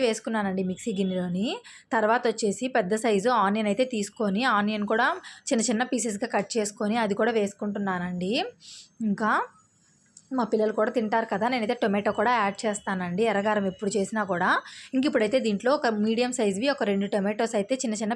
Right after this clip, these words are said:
పీసెస్గా కట్ చేసుకొని అది కూడా మిక్సీ గిన్నెలో యాడ్ చేసేసుకుంటున్నానండి. ఇంక ఇక్కడ తర్వాత వచ్చేసి మనం టేస్ట్‌కి సరిపడినంత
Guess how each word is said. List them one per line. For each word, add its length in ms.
పీసెస్గా 420
కట్ 180
చేసుకొని 480
అది 180
కూడా 180
మిక్సీ 280
గిన్నెలో 280
యాడ్ 220
చేసేసుకుంటున్నానండి. 1000
ఇంక 140
ఇక్కడ 260
తర్వాత 340
వచ్చేసి 400
మనం 180
టేస్ట్‌కి 400
సరిపడినంత 580